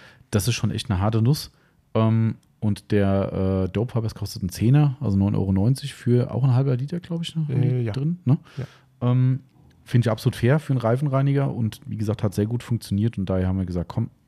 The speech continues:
Speaker 1: nehmen wir mit rein. Wir haben noch einiges andere getestet, da war jetzt nicht alles so, wo wir sofort unterschreiben
Speaker 2: Nee.
Speaker 1: würden, super geil. Wir haben noch ein bisschen was im Test, also
Speaker 2: Genau.
Speaker 1: es ist nicht, noch nicht durch, äh, das Thema Dope Fibers, aber der Black Tire Cleaner war wirklich richtig
Speaker 2: Der hat
Speaker 1: sattgut.
Speaker 2: uns von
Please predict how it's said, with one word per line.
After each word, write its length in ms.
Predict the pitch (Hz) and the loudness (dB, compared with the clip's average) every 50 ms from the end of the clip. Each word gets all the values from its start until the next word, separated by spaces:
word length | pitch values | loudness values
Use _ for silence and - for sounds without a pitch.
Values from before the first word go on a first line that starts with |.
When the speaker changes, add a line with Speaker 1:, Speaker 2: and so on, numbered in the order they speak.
| _ _ _ _ - | _ _ _ _ -2
Speaker 1:
nehmen 160 | 101 101 104 | 0 0 2
wir 60 | 98 | 2
mit 180 | 90 87 80 85 | 0 -2 -2 0
rein. 200 | 101 117 127 123 | 2 2 4 4
Wir 100 | 110 101 | 4 4
haben 60 | 113 | 4
noch 100 | 120 113 | 2 2
einiges 360 | - - 98 117 131 127 123 117 | 0 0 0 2 2 2 0 0
andere 300 | 87 92 135 156 151 147 | -2 0 0 0 0 0
getestet, 440 | 139 127 - - 139 - - 139 127 | -4 -4 -2 -2 -4 -2 -2 0 0
da 80 | 117 | 2
war 80 | 110 113 | 2 2
jetzt 160 | 113 - - | 0 0 -2
nicht 180 | 117 - - - | -4 -4 -4 -2
alles 240 | - 135 160 147 - | 0 2 2 2 2
so, 480 | - 147 151 156 160 160 156 - - 131 131 | 2 2 4 4 4 2 0 -2 -6 -10 -6
wo 220 | 135 135 139 135 135 | -2 0 2 4 4
wir 140 | 135 135 | 4 4
sofort 320 | 123 123 113 - 127 143 143 | 4 2 0 0 0 0 2
unterschreiben 440 | 143 143 135 139 127 127 127 127 135 | 2 0 2 2 4 4 4 4 4
Speaker 2:
Nee. 40 | 131 | 4
Speaker 1:
würden, 240 | 135 135 143 135 - _ _ - - | 4 4 4 2 2 _ _ -18 -16
super 300 | 107 104 - 135 - 135 | -12 -8 -6 -2 -2 0
geil. 320 | 123 123 123 127 139 143 135 - - - - - - - - - - _ _ _ _ - | 0 2 2 4 2 2 0 -4 -10 -20 -20 -20 -20 -20 -20 -20 -20 _ _ _ _ 0
Wir 140 | 113 110 | 2 4
haben 80 | 101 135 | 6 6
noch 80 | 165 170 | 6 6
ein 40 | 165 | 6
bisschen 200 | 170 - - 175 | 4 4 2 2
was 100 | 156 151 | 2 2
im 60 | 160 | 0
Test, 380 | 147 - 180 196 - - - - - - - - - - | 0 0 -2 -2 -4 -8 -18 -20 -20 -20 -20 -14 -6 -2
also 40 | - 117 120 | 0 2 2
Speaker 2:
Genau. 40 | 120 | 2
Speaker 1:
es 60 | 139 | 2
ist 80 | - - | 2 0
nicht, 220 | 117 113 - - | 0 0 0 -2
noch 180 | - 107 107 110 | -2 0 2 2
nicht 220 | 110 104 - - | 2 2 2 2
durch, 240 | 127 147 165 - - | 4 4 4 2 -2
äh, 180 | - 117 120 123 | -4 -2 -2 -2
das 140 | 131 127 | -2 -4
Thema 240 | - - 135 135 131 | -4 -2 0 0 0
Dope 180 | 131 131 135 143 | 0 0 -2 -2
Fibers, 440 | - 151 156 151 156 156 147 - 143 - - | -2 -2 -2 0 -2 -2 -4 -6 -12 -12 -6
aber 640 | - 107 110 113 117 117 117 117 117 117 113 - - _ - | -2 0 0 2 2 2 2 4 2 2 0 -2 -6 _ -2
der 120 | 104 101 | 0 0
Black 360 | 87 - - - 101 92 - | 0 -2 -4 -4 -4 -4 -4
Tire 260 | - - 107 110 117 113 | -6 -4 -2 -2 -2 -2
Cleaner 280 | - - 110 107 95 | -2 -2 -2 0 2
war 140 | 98 95 95 | 2 0 0
wirklich 320 | 101 - 101 92 - - _ - | -2 -4 -8 -8 -10 -12 _ -6
richtig 280 | 92 110 120 - - 113 | -4 -4 -4 -2 0 0
Speaker 2:
Der 80 | 110 110 | 2 2
hat 60 | 107 | 2
Speaker 1:
sattgut. 160 | 104 - 113 | 0 0 0
Speaker 2:
uns 160 | 127 131 - - | -2 -2 -2 -4
von 420 | - - 110 110 110 110 117 117 | -6 -4 -4 -4 -4 -6 -8 -10